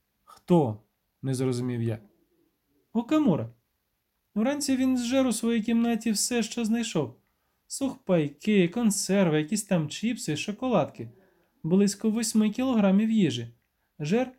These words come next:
і відразу срав просто в штани». Отут я мимоволі поморщився, згадавши огидно смердючу купу одягу в кутку його кімнати. У кімнаті смерділо так, аж очі різало,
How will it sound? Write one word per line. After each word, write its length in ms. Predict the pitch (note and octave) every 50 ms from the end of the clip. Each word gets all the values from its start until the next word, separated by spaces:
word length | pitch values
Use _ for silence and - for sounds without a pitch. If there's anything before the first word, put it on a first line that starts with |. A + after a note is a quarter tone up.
| _ _ -
і 120 | F3+ F#3+
відразу 400 | G3 G3+ F#3 A3+ B3+ A#3 A3 A3+
срав 400 | G#3 - - A3 A3+ A3 G#3+ -
просто 320 | - G3 F#3+ - - G3+
в 60 | F#3+ -
штани». 420 | - - A3+ G#3 F3+ C#3 A2+ A2+ - _ _ _ _ _ _ _ _ _ _ _ _ _ _ _ _ _
Отут 460 | B2 A#2 A#2 A#2 F3 F#3+ - - - -
я 180 | C3 C#3 D3+
мимоволі 520 | D#3 E3 D#3 D3 C#3 B2 B2+ D#3 E3 E3 D3
поморщився, 760 | - D3 C#3+ D3+ F3 F3+ D3+ A2+ - - A#2+ A#2 - B2 A#2+
згадавши 560 | A2+ A2 A2 A#2+ B2 C#3 D3 C3+ - - C#3 - - _ _ _ _ -
огидно 360 | B2+ A#2 C3 D3+ D3+ D#3 D3
смердючу 520 | - - D3+ D3 C#3+ C#3 D3+ D3+ - E3
купу 340 | - - E3 C#3 - - - -
одягу 340 | F#3+ G3+ G3 D3+ C3 A#2+ A#2+
в 80 | A2+
кутку 320 | A#2 - C3+ C3 - - C#3
його 180 | C3 B2 B2+
кімнати. 580 | B2+ - - E3 F3 F3 D3+ B2 A2 - - A#2 - _ _ _ _ _ _ _ _ _ _ _ _ _ _ _
У 180 | - A#2 A#2 A#2+
кімнаті 540 | A#2+ - D3+ D3+ F3 G#3 B3 C4 C4 C4 A#3
смерділо 560 | A3 - B3 B3 B3 A3 A#3 B3+ B3 B3 A#3+
так, 300 | A#3 - B3 B3 A#3+ -
аж 180 | A#3 A3 G#3 - -
очі 320 | - G#3 A3+ - - - B3
різало, 440 | A3+ F#3 C3+ B2+ A#2 A2+ A#2 A2+